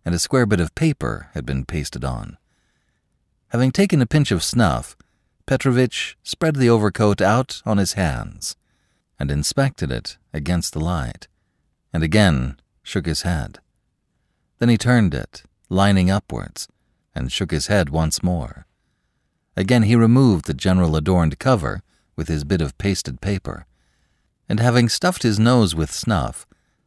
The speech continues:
covered and put away the snuff-box, and said finally, "No, it is impossible to mend it. It is a miserable garment." Akaky Akakiyevich's heart sank at these words.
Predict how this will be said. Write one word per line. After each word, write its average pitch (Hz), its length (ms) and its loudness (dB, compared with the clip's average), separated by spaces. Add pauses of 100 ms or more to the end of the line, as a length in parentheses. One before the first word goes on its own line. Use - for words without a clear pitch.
(120)
covered 78 460 -2
and 76 200 -2
put 104 140 -4
away 101 260 4
the 69 140 -4
snuff-box, - 760 -6 (640)
and 67 100 -6
said 78 180 -2
finally, 85 600 2 (580)
"No, 67 540 -6 (760)
it 64 140 -2
is 73 140 0
impossible 82 720 2
to 85 120 0
mend 73 380 0
it. - 320 -16 (420)
It 65 120 -6
is 69 120 -2
a 73 120 0
miserable 85 720 4
garment." 58 720 -6 (1700)
Akaky 160 520 -2
Akakiyevich's 80 720 -4
heart 107 420 -4 (300)
sank 139 500 -4
at 67 120 -10
these 69 280 -8
words. - 640 -12